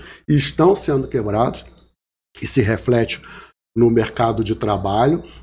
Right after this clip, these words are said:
como é que a gente tem desemprego e escassez de mão de obra simultaneamente, isso é um paradoxo,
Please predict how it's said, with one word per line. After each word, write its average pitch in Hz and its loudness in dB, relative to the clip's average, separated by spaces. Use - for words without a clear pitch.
como 113 0
é 117 2
que 120 -2
a 113 2
gente 110 -2
tem 110 2
desemprego 110 2
e - 2
escassez 113 2
de 107 -2
mão 107 -2
de 95 -6
obra 107 -2
simultaneamente, 107 -2
isso - -4
é 107 -2
um 98 -6
paradoxo, 104 0